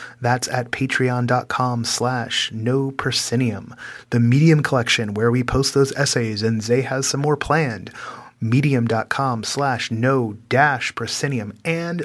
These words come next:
the most important thing of all, send your tips and hints and tricks and cocktail recipes to no underscore proscenium at outlook dot com.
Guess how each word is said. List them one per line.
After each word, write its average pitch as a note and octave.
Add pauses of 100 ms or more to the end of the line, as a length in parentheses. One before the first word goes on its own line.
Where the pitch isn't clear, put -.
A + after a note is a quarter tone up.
the E3+
most F#3
important F#3+
thing G3+
of F3
all, F#3 (120)
send B2
your B2+
tips -
and G#2
hints D3
and G#2
tricks -
and A#2+
cocktail C#3
recipes B2+
to C3 (400)
no D3+ (220)
underscore F3
proscenium C#3 (100)
at A#2
outlook A#2+
dot -
com. C#3+